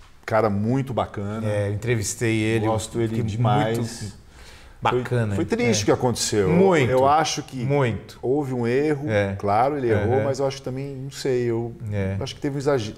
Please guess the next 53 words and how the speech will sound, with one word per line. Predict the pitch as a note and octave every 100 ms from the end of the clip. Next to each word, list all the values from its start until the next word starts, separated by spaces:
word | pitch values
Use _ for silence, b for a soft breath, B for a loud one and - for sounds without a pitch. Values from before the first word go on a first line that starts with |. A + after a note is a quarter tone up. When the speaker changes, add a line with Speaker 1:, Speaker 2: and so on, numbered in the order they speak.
| -
Speaker 1:
não | C#3+
sei, | -
é |
difícil | D3+ G#2+ G2+ G2
Speaker 2:
É. |
Speaker 1:
falar, | C3 G#2+ F#2 F#2
né? | G#2+
Speaker 2:
É, | A2 G#2 G2 B B
mas | - C#3 C#3
a |
gente | C3+ D#3 -
lamenta, | D#3+ E3 C3 A2
que | C#3+
é |
um |
Speaker 1:
Lamenta, | C#3+ E3 D3 C3
Speaker 2:
grande | E3+ F3 F3 C#3+
Speaker 1:
é |
um | C3
Speaker 2:
ator, | A2
Speaker 1:
grande | B2+ C3 C3
ator. | A#2+ A#2+ B2+ C#3 D3+
Speaker 2:
um |
talento. | C#3 B2+ A#2 A#2+ C3 B2+ B2 - A#2
Speaker 1:
Torço | A2+
Speaker 2:
Ele, | B2+ C3 -
eu | B2+
Speaker 1:
muito | A#2
por | A2
Speaker 2:
entrevistei | A#2+ C3 C3+ B2 G#2 F#2+ B2
Speaker 1:
ele. |
Speaker 2:
ele | C3
há | A#2+
muito | B2+ D3 F3 -
tempo. | - C#3 C#3 C3 C#3 - B B B B - -
Por, | B2+
quando | - F#3 F#3+
que | C#3+
eu |
entrei? | B2
Pro | - C#3
programa | D3 C3+ F3
da | E3+
minha | F#3+
mãe, | F#3 D3 D3 B2+
que | C3+
minha | C3+
mãe | C#3
tá | C#3 C3
na | B2
Rede | A2+ B2 -
T | A2
V | F#2+ C3+ D3+